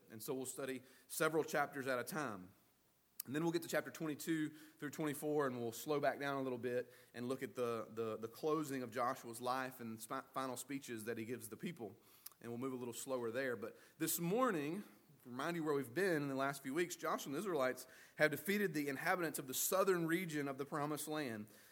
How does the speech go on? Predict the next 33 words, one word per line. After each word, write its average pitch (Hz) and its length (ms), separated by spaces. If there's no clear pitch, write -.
Um, 127 500
they've 139 260
returned 165 480
back 170 320
to 156 60
their, 131 280
what - 140
seems 165 200
to 135 60
be 147 80
home 165 300
base 156 460
of 107 180
Gilgal, 170 720
nil-, 139 240
near 143 200
Jericho. 156 600
And 143 400
they're 196 200
on 233 120
a 175 40
roll 226 260
at 226 80
this - 160
point. 107 280
I - 20
mean, 131 140
God's 202 340
doing 185 160
incredible 196 440
things. 160 640
God's, 143 400
uh, 135 220